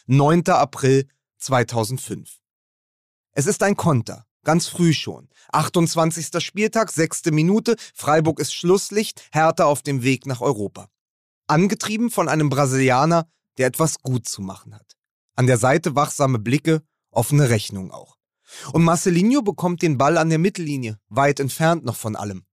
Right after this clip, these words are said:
Fast wird er abgedrängt, fast gerät er ins Straucheln. An seiner Seite Ibertsberger, ein Mitläufer nur. Dann hebt er den Kopf und das Spiel gehört ihm. Eine Sekunde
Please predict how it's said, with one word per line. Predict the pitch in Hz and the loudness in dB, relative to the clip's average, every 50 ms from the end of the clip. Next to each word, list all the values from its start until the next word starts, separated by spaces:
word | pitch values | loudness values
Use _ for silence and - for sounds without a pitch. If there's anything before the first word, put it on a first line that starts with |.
| _ _ _ | _ _ _
Fast | _ - - - 151 143 - - | _ -8 -2 -2 -2 -2 -2 -2
wird | 147 151 131 143 | -2 0 0 2
er | 135 | 0
abgedrängt, | - 160 - - - 143 110 110 110 120 110 104 - - _ _ _ _ _ | 0 0 -2 -4 -6 -6 -4 -2 -4 -4 -4 -6 -10 -18 _ _ _ _ _
fast | - - - 156 147 - - - - | -18 -4 -2 0 0 0 -4 -6 -4
gerät | 139 135 120 127 131 139 139 | -4 -2 0 0 0 0 0
er | - 135 113 | 0 -2 -2
ins | 120 113 | -2 -6
Straucheln. | - - - - 147 151 160 147 113 92 - - _ _ _ _ _ _ _ _ _ | -8 -12 -6 -2 0 0 0 0 -4 -10 -14 -16 _ _ _ _ _ _ _ _ _
An | - 127 | -4 -2
seiner | 117 139 143 147 143 135 | 0 2 2 2 2 2
Seite | 117 131 131 156 147 - | 2 2 2 2 0 -2
Ibertsberger, | 175 - 190 180 165 175 160 135 - - - - 131 127 127 120 123 120 110 - _ _ _ _ _ _ _ _ | -4 -4 -4 -2 2 2 2 0 0 -6 -4 0 2 2 2 2 2 0 0 -4 _ _ _ _ _ _ _ _
ein | 139 139 139 | 2 4 4
Mitläufer | 131 123 117 - 104 95 87 92 - 98 95 | 4 2 2 -2 -6 -8 -8 -10 -12 -16 -18
nur. | 95 87 - _ _ _ _ _ _ _ _ - - - | -20 -20 -20 _ _ _ _ _ _ _ _ -20 -10 -2
Dann | - 151 156 | 0 2 4
hebt | 156 185 175 - | 4 4 2 2
er | 226 | 0
den | 196 190 175 - | 0 0 -2 -2
Kopf | - 185 202 208 - - | -2 -2 -2 -2 -4 -8
und | 196 196 175 | -8 -2 -2
das | 185 - | -2 -2
Spiel | - - - - 151 156 165 160 | -2 -6 -10 -4 2 2 4 4
gehört | 147 160 156 160 156 - | 4 4 4 4 2 0
ihm. | 175 185 185 156 117 98 - _ _ _ _ _ _ _ _ - | 0 0 2 2 0 -2 -6 _ _ _ _ _ _ _ _ -2
Eine | 127 139 143 139 131 | 0 2 2 2 2
Sekunde | 117 131 - - - 175 170 170 160 151 143 135 135 | 0 -2 -2 0 2 2 4 4 4 2 2 0 -2